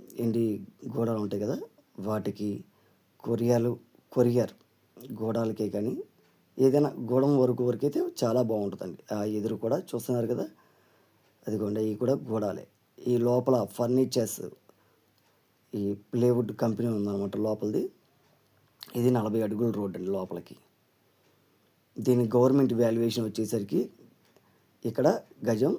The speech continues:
గవర్నమెంట్ వాల్యుయేషన్ ఐదు వేలు, ఐదు వేలు అండి. ఇది ఈస్ట్ ఫేసింగ్‌లో ఉంది. ఇదిగోండి, ఈ ఫోల్, ఎల్లో ఫోల్ కనిపిస్తుంది కదా, ఇక్కడి నుంచి ఆ బ్యాక్ సైడ్ ఫోల్ కనిపిస్తుంది కదా,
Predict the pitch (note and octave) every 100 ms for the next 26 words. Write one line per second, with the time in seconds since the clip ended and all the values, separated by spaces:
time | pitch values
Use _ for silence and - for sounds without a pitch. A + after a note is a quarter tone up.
0 | - _ _ _ _ - A2+ A#2 A#2+ B2
1 | A2+ A#2 G#2+ G#2+ G#2+ D#3 - _ _ -
2 | A2+ G#2 G#2 G#2 G2+ G#2 F2+ - _ _
3 | _ _ _ _ _ _ - A2+ G#2 A2
4 | G2+ F#2 - - _ _ _ _ _ _
5 | _ _ _ A#2 D3+ G3 B2 C3+ C#3+ C#3
6 | B2+ B2 A2+ A2+ A2 G#2+ C#3+ - - _
7 | - G#2+ G#2+ G#2+ G#2 G#2+ G#2 - B2 A#2
8 | A2 G2+ - A2+ A#2 A2+ A#2 A2+ G#2+ G#2+
9 | - A2 G#2+ D3 F#4 _ _ _ _ _
10 | A2+ - A#2 A2 F3 A#2+ A2 A2 G#2 A2+
11 | G2+ G2 - A2 G#2+ G#2 - G#2+ G#2+ C3+